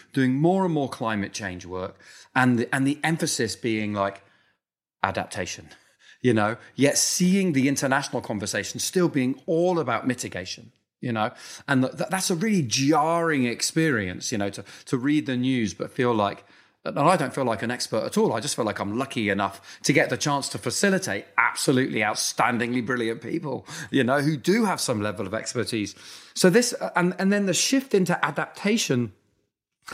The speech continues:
is like, yes, it's practical because, like, you need urban forests, right? Because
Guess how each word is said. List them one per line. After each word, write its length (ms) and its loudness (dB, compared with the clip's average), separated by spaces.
is 120 6
like, 180 6
yes, 220 0
it's 120 -10
practical 600 -8
because, 340 6
like, 200 2
you 200 6
need 540 2
urban 380 2
forests, 760 0
right? 340 4
Because 480 0